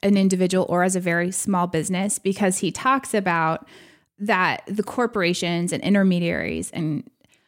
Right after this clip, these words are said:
and big companies that you and I have all heard of are under-equipped and ill-suited to really connect with true fans, so that you being a small, either a solopreneur or a small business, have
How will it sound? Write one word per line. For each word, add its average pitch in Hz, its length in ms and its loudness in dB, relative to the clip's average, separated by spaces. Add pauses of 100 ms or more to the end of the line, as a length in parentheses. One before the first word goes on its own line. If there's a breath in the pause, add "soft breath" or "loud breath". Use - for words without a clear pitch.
(500)
and 214 200 4 (200)
big 214 200 2
companies 208 480 2
that - 140 -2
you 196 140 4
and 180 80 2
I 170 140 2
have 175 140 -2
all 165 140 -2
heard 285 280 0
of 190 360 0
are 196 200 0
under-equipped 208 960 0
and 214 160 0
ill-suited 190 560 2
to 196 120 0
really 170 300 2
connect 160 400 -2
with - 140 -8
true 165 200 -2
fans, - 300 -2
so 220 120 2
that 202 140 2
you 240 340 4
being 175 600 0
a 185 80 -2
small, 170 640 2
either 180 220 2
a 165 40 0
solopreneur 180 580 2
or 165 300 2
a 170 60 0
small 170 280 0
business, 175 340 -2
have 208 420 0